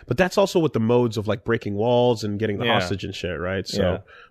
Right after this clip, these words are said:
Speaker 1: well, anyway, we'll, we'll have to see what this turns out to be. But anyway, this unexpected, uh, uh, oh shit, we didn't expect to have to announce it so soon, but here
Speaker 2: Oopsie
Speaker 1: we
Speaker 2: doodles.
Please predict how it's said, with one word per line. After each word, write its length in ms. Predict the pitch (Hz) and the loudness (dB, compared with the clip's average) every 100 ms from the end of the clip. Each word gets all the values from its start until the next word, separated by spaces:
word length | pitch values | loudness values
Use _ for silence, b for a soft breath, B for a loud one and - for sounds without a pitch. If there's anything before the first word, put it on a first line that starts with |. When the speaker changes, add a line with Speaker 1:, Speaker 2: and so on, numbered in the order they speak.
| - | 0
Speaker 1:
well, 120 | 104 - | 0 2
anyway, 180 | 95 | 0
we'll, 240 | 85 113 123 | 2 2 4
we'll 220 | 131 127 | 4 4
have 120 | 123 | 2
to 80 | - | 0
see 120 | - | -4
what 80 | 95 | -4
this 120 | 90 | -4
turns 200 | - 90 | -8 -6
out 120 | 87 92 | -6 -6
to 60 | |
be. 80 | 107 | -6
But 280 | 120 214 226 b b b 147 | 0 0 0 b b b 2
anyway, 340 | 156 139 131 | 4 6 4
this 540 | - 123 143 - - - - | 0 2 2 2 -4 -8 0
unexpected, 840 | 131 135 - 117 110 110 110 120 - - | 2 2 2 0 2 2 0 -2 -10 -2
uh, 40 | 107 107 | 2 2
uh, 440 | - 104 104 101 101 - _ - | 2 2 2 0 -2 -8 _ -4
oh 120 | 113 | -2
shit, 400 | - 113 107 _ _ - | 0 2 2 _ _ -10
we 180 | 110 110 | -4 -2
didn't 160 | 104 | 0
expect 340 | 104 - 110 - | -2 -2 -2 -2
to 60 | |
have 180 | 104 101 | -2 -2
to 120 | - | -2
announce 320 | 98 104 98 - | -2 0 -2 -6
it 60 | |
so 120 | - 98 | -4 -4
soon, 260 | - 98 | -2 -2
but 120 | 92 | -2
here 100 | 98 | -2
Speaker 2:
Oopsie 60 | 92 | -2
Speaker 1:
we 60 | 95 | 0
Speaker 2:
doodles. 480 | 110 107 98 104 | 0 0 -2 -4